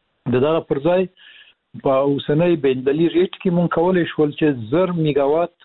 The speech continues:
برېښنا دننه په افغانستان کې تولید کړو او دا لوکلایز کړو یا په هر محل کې تولید کړو،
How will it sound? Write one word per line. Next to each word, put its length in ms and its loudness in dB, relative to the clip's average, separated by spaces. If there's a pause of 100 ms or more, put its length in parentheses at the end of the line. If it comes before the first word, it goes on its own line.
(380)
برېښنا 340 0 (120)
دننه 280 0
په 120 -4
افغانستان 480 -2
کې 180 -10
تولید 320 0
کړو 140 2 (600)
او 140 2
دا 140 0
لوکلایز 520 0 (100)
کړو 100 0
یا 120 2
په 220 -6
هر 120 -2
محل 360 -2
کې 280 -2
تولید 320 0 (100)
کړو، 140 2